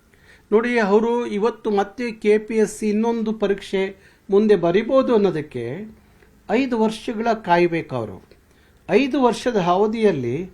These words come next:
ವಯೋಮಿತಿಯಿಂದಾಗಿ ಅವರು ಮತ್ತಿನ್ನೊಂದು ಪರೀಕ್ಷೆ ಬರೆಯೋಕ್ಕೆ ಆಗೋದಿಲ್ಲ.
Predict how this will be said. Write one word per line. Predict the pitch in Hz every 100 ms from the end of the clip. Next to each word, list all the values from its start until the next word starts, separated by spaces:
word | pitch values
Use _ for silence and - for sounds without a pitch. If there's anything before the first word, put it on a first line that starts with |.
| _ _ -
ವಯೋಮಿತಿಯಿಂದಾಗಿ | 143 180 254 269 262 247 226 208 180 170 139 180
ಅವರು | 185 170
ಮತ್ತಿನ್ನೊಂದು | 170 - 208 208 214
ಪರೀಕ್ಷೆ | 170 - 165
ಬರೆಯೋಕ್ಕೆ | 143 131 135 -
ಆಗೋದಿಲ್ಲ. | 113 113 110 101